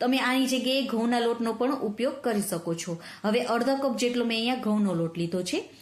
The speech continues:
જરૂર મુજબ આપણે મીઠું નાખી દેવાનું. બે ચમચી મેં અહીંયા દળેલી ખાંડ નાખી દીધી છે. એક ચમચી જેટલું આપણે અહીંયા બેકિંગ પાવડર એડ કરવાનો છે અને એક ચતુર્થાંશ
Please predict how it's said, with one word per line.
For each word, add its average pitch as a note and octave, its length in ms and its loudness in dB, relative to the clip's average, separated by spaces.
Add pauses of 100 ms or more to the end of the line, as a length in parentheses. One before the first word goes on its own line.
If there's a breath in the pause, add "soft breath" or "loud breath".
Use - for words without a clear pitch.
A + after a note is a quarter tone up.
(280 loud breath)
જરૂર A#3 320 2
મુજબ A3 320 2
આપણે G3 200 0
મીઠું A3 320 2
નાખી C4 240 0
દેવાનું. C4 480 0 (260 loud breath)
બે B3+ 200 2
ચમચી B3+ 360 0
મેં A3 120 0
અહીંયા A3 160 0
દળેલી G3+ 380 2
ખાંડ E3+ 260 -2
નાખી E3 240 -2
દીધી E3+ 240 -4
છે. C#4+ 200 -2 (840 loud breath)
એક C4+ 280 -2
ચમચી C4 340 2
જેટલું A#3 340 0
આપણે G#3+ 200 -2
અહીંયા G#3+ 220 2
બેકિંગ G3+ 400 0
પાવડર A3+ 320 0
એડ B3 180 0
કરવાનો B3+ 380 2
છે B3+ 160 0
અને A3+ 100 0
એક B3 220 -2
ચતુર્થાંશ B3+ 440 0